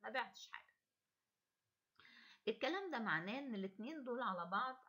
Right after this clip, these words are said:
أنا عندي الرصيد في نهاية سنة ألفين وتمنتاشر تسعة آلاف وسبعمية جنيه. الرصيد ده موجب، ولكن المرة دي هو أقل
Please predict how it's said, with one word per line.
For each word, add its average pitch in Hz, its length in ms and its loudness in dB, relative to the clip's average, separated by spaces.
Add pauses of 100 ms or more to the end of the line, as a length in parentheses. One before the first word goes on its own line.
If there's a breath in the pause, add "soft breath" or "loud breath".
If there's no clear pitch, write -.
أنا 185 80 0
عندي 208 460 2
الرصيد 180 640 -6
في 202 60 -10
نهاية 196 460 -2 (260)
سنة 208 360 -4 (100)
ألفين 220 280 -6
وتمنتاشر 226 680 -6
تسعة - 400 0
آلاف 208 360 -2
وسبعمية 185 520 -6
جنيه. 139 360 -16 (560 soft breath)
الرصيد 220 440 2
ده 190 80 2
موجب، 254 520 0
ولكن 220 480 0
المرة 190 440 0
دي 220 320 -4
هو 202 180 6
أقل 208 640 -2